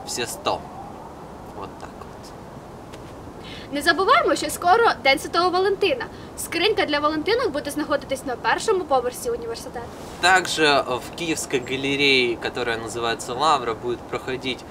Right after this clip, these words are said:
Speaker 1: э, U A Made Fest in Love, э, который, э, будет в честь, конечно же, Дня Святого Валентина. И там будет всё, начиная от тематических зон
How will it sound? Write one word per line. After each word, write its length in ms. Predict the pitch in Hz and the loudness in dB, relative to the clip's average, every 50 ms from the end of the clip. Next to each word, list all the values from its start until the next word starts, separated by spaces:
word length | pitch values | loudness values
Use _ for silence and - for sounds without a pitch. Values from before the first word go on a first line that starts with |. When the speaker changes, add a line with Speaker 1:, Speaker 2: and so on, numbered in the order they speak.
| - - - - - - | -16 -16 -14 -12 -4 0
Speaker 1:
э, 200 | 110 113 113 120 | 2 2 2 0
U 220 | 120 123 147 156 | 0 -2 0 4
A 220 | 151 143 135 123 117 | 4 6 6 4 4
Made 320 | 120 127 123 120 113 107 - - | 2 0 0 0 -2 -2 -6 -4
Fest 300 | 143 156 165 175 156 - - | -2 0 0 -2 -2 -4 -4
in 180 | 135 127 127 | -4 -4 0
Love, 280 | 123 127 123 123 123 - - - - | 2 4 6 6 4 2 -2 -6 -2
э, 240 | 113 110 110 110 110 | 0 2 2 2 0
который, 680 | - - 117 - 135 131 131 127 123 120 117 113 107 101 - - - - - - - - - - | -2 -4 -6 -4 -4 -2 -2 0 0 0 0 -2 -4 -6 -10 -14 -14 -14 -14 -14 -14 -14 -6 0
э, 320 | 113 113 113 113 113 113 110 107 92 - - - - - - 113 110 | 4 6 6 6 6 4 2 -4 -10 -14 -14 -14 -14 -14 -14 -12 -4
будет 280 | 139 143 143 139 127 - - - - - - - - - - - - | 0 2 2 2 2 0 -4 -10 -14 -14 -16 -16 -16 -16 -16 -16 -12
в 40 | - | -8
честь, 520 | - - 139 139 131 - - - - - - - - - - | -2 2 2 2 2 0 -4 -8 -10 -12 -12 -14 -14 0 2
конечно 360 | 117 113 120 113 - 120 110 | 2 2 2 -2 -4 -6 -2
же, 140 | - 117 107 | -2 -2 -2
Дня 200 | 104 117 113 110 | -2 -2 -2 -2
Святого 320 | - 117 101 113 120 113 | -4 -6 -4 -2 -2 0
Валентина. 560 | 113 113 123 135 131 120 - 135 110 92 82 - - - - - - - - - - - - - | 0 -2 -2 -4 -6 -6 -6 -6 -6 -6 -8 -10 -14 -16 -16 -16 -16 -16 -14 -14 -14 -14 -8 -6
И 380 | 143 151 147 143 139 131 127 - - | -4 -2 0 0 0 0 0 -2 2
там 240 | 160 151 156 156 143 | 4 4 4 4 2
будет 320 | 127 143 143 135 135 123 - - - - - - - - | -2 0 0 2 2 0 -2 -6 -12 -14 -14 -14 -12 -10
всё, 280 | - - 160 151 139 | -4 0 2 2 2
начиная 440 | 127 123 - - 131 127 120 110 113 - | 2 0 -4 -4 -2 0 0 0 2 0
от 180 | 123 120 - | 0 -2 -2
тематических 760 | - - 120 127 123 - 131 123 - - - - - 127 117 | -6 -8 -6 -4 -4 -4 -4 -6 -6 -6 -6 -6 -8 -8 -8
зон 300 | 120 135 160 185 196 196 | -4 0 0 0 0 0